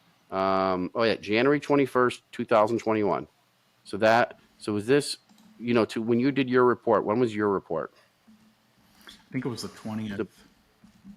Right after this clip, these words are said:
Speaker 1: the twentieth? Really? Okay, so it was the day before this one? Okay, so, okay, got it.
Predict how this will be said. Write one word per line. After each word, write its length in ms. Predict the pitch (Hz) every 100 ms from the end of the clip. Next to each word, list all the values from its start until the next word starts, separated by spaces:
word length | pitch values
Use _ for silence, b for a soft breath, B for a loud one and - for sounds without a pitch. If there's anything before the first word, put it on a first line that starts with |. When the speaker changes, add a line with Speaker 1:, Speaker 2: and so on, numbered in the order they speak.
| - _ _ _ _ _ - _ - -
Speaker 1:
the 80 | 110
twentieth? 540 | - 147 170 214 - -
Really? 400 | - 104 131 196 -
Okay, 300 | 120 107 80
so 160 | -
it 20 | 104
was 80 |
the 80 | 104
day 220 | 95 113
before 320 | 117 - 113 123
this 120 | 123
one? 140 | 143
Okay, 300 | 92 95 80 -
so, 360 | 92 87 90
okay, 220 | - - 80
got 240 | 90
it. 80 | 78